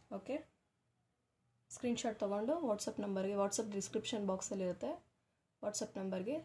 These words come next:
check ಮಾಡಿ available ಇದೆಯಾ ಅಂತ. ಓಕೆನಾ? ಬೇಗ ಬೇಗ book ಮಾಡ್ಕೊಳ್ಳಿ friends. ಇಷ್ಟ ಆಗ್ತಿದೆಯಾ, ಇಷ್ಟ ಆಗ್ತಿಲ್ಲ ಕಮ್-, products ಅದನ್ನೂ ಹೇಳಿ. ಓಕೆನಾ? ನಿಮ್ಗೆ ಯಾವ ರೀತಿ products ಬೇಕು, ಯಾವ ರೀತಿ ಹಾಕಿ, ಆ, ತಂದು ಕೊಡಿ madam ಅಂತಾದರೂ ಹೇಳಿ.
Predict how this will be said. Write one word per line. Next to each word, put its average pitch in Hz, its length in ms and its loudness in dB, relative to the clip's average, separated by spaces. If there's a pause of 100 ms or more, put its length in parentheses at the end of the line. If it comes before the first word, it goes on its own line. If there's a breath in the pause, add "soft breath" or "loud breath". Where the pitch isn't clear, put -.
check - 280 -8
ಮಾಡಿ 185 260 -4
available 185 540 -2
ಇದೆಯಾ 180 280 -2
ಅಂತ. 170 220 -2 (1040)
ಓಕೆನಾ? 214 260 -4
ಬೇಗ 208 300 2
ಬೇಗ 220 160 4
book 196 200 -2
ಮಾಡ್ಕೊಳ್ಳಿ 196 360 -2
friends. 220 360 -2 (640)
ಇಷ್ಟ - 340 0
ಆಗ್ತಿದೆಯಾ, 254 420 0
ಇಷ್ಟ 247 240 -2
ಆಗ್ತಿಲ್ಲ 220 340 -2
ಕಮ್-, 196 300 -2 (380)
products 208 400 0
ಅದನ್ನೂ 190 240 -2
ಹೇಳಿ. 180 400 0 (1000)
ಓಕೆನಾ? 208 300 -2
ನಿಮ್ಗೆ 208 240 2
ಯಾವ 196 160 6
ರೀತಿ 220 220 4
products 202 520 2
ಬೇಕು, 196 300 -2
ಯಾವ 190 180 2
ರೀತಿ 208 220 -2
ಹಾಕಿ, 196 420 -4 (220)
ಆ, 190 80 -8 (500)
ತಂದು 202 280 0
ಕೊಡಿ 208 380 -6
madam 190 420 -2
ಅಂತಾದರೂ 180 400 -2
ಹೇಳಿ. 185 360 -2